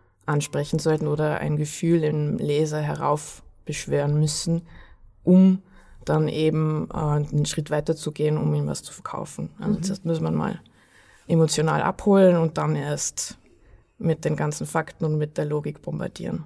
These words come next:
Speaker 2: Mhm, mhm, mhm.
Speaker 1: Genau, und das ist eigentlich das, um was es geht. Und er hat halt dann drinnen auch natürlich noch so Tipps und Tricks und,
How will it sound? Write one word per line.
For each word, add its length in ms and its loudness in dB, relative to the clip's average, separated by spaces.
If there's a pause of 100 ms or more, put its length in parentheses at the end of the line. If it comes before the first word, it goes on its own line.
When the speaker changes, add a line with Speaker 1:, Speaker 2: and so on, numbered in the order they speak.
Speaker 2:
Mhm, 400 -4
mhm, 260 -6
mhm. 180 -8
Speaker 1:
Genau, 260 2
und 240 -2
das 140 -4
ist 120 -6
eigentlich 260 -4
das, 160 -6
um 100 -2
was 180 -2
es 140 -8
geht. 300 0
Und 280 -4 (360)
er 160 0
hat 180 -2
halt 180 -2
dann 160 0
drinnen 320 0
auch 180 -2
natürlich 520 -4
noch 80 -8
so 160 -10
Tipps 300 -6
und 100 -8
Tricks 380 -4
und, 240 -8